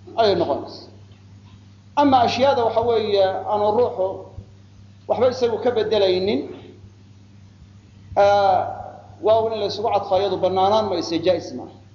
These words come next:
Waa sida mashiicadoo kale, "Al-amru maa shaa Allahu wa shi'ta" oo kale lama odhan karo.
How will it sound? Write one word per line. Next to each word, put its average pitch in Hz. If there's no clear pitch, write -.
Waa 165
sida 185
mashiicadoo 180
kale, 120
"Al-amru 180
maa 165
shaa 196
Allahu 165
wa 208
shi'ta" -
oo 190
kale 180
lama 226
odhan 170
karo. -